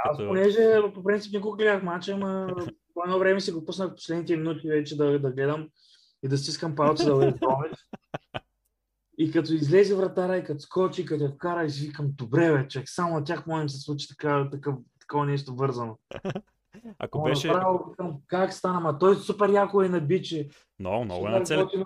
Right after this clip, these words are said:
Speaker 1: си я направи.
Speaker 2: Той отигра
Speaker 1: Е,
Speaker 2: като
Speaker 1: гледай, гледай.
Speaker 2: той отигра като тига-, на-, централен нападател, който е играл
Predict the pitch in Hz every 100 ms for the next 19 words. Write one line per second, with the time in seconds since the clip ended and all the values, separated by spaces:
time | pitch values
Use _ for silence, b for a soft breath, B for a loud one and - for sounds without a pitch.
0 | - 185 175 165 170 170 165 - _ -
1 | 110 110 127 143 117 131 147 160 165 151
2 | 147 147 143 143 120 113 - _ _ _
3 | _ 104 107 131 - 110 107 - 123 -
4 | 123 123 123 123 127 123 123 123 - _
5 | _ 117 113 113 110 - _ 120 110 117
6 | 127 120 110 113 120 113 117 117 113 113
7 | 120 117